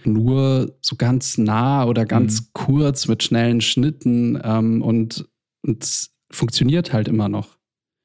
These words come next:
Speaker 2: Der hat es, insgesamt hat der Xenomorph auch nur vier Minuten Screentime im ersten Teil.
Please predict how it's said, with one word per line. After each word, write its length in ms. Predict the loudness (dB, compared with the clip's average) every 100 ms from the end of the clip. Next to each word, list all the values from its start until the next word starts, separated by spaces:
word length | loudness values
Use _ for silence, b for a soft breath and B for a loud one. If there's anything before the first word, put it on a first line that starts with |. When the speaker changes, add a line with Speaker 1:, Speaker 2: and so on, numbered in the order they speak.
| -6
Speaker 2:
Der 80 | -4
hat 180 | -2 -4
es, 320 | -8 -8 -12 _
insgesamt 800 | -4 -4 -4 -4 -2 0 -2 -2
hat 120 | -2
der 80 | -4
Xenomorph 640 | -4 -2 0 0 0 -2 -4
auch 140 | -4
nur 120 | -4
vier 280 | -4 -2 -2
Minuten 400 | 0 -2 -4 -6
Screentime 640 | -2 0 0 -2 -6 -6
im 100 | -6
ersten 300 | -6 -6 -8
Teil. 320 | -8 -6 -6